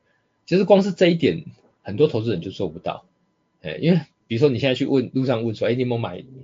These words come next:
哪一家公司？”那这家公司做什么？可能很多人会讲不出来。所以光是知道一家公司在做什么，我觉得这个对于很多投资人来讲，他就已经没有做到这，这，这一个程度了。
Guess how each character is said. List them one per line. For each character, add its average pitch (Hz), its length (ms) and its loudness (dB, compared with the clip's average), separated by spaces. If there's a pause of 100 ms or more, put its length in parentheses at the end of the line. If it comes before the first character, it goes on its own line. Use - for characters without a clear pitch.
(160)
哪 85 120 -10
一 90 40 -12
家 98 100 -6
公 90 180 -8
司？” - 140 -20
那 101 60 -8
这 - 60 -4
家 135 120 2
公 127 160 -2
司 117 80 -6
做 117 160 -6
什 - 120 -18
么？ - 60 -20 (340)
可 92 100 -14
能 104 80 -8
很 98 60 -10
多 123 120 -2
人 117 100 -6
会 117 120 -4
讲 71 200 -12
不 90 80 -12
出 80 220 -14
来。 - 140 -20 (520)
所 151 140 -2
以 - 20 -2
光 180 220 2
是 190 100 -6
知 180 140 -6
道 165 180 2
一 135 80 -4
家 135 160 2
公 131 160 -4
司 123 140 -6
在 123 100 0
做 113 220 -6
什 - 140 -18
么， - 80 -20
我 - 80 -16
觉 107 180 -10
得 98 120 -10 (120)
这 131 100 -12
个 98 160 -6 (460)
对 120 180 -2
于 98 140 -8
很 90 120 -14
多 104 120 -12
投 98 140 -10
资 95 100 -8
人 87 80 -6
来 82 80 -10
讲， - 200 -16
他 98 120 -16
就 101 120 -10
已 90 60 -10
经 85 160 -12
没 98 80 -10
有 87 120 -10
做 - 160 -14
到 92 120 -8
这， 90 240 -12 (100)
这， 85 320 -8
这 92 120 -8
一 80 80 -8
个 82 120 -12
程 82 240 -20
度 - 200 -16
了。 - 80 -20